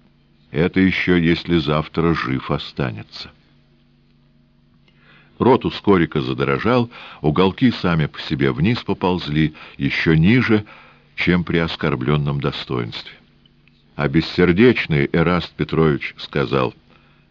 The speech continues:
«Помаду-то с губ сотри, смотреть противно». Как будто Сенька сам от нечего делать помадой намазался.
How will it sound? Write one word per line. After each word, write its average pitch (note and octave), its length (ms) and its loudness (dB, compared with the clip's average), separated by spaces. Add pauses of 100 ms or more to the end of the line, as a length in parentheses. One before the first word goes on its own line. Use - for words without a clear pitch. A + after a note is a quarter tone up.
«Помаду-то E2 880 2
с C#2 100 -8
губ C#2+ 340 -2
сотри, E2+ 680 2 (640)
смотреть F2 760 0 (320)
противно». D2 680 -2 (1000)
Как C#2 220 -6
будто D2+ 260 -2
Сенька D2+ 460 0
сам D2+ 280 -2
от - 160 -6
нечего D2 400 0
делать C#2 380 0
помадой C#2 500 -2
намазался. C2 680 -8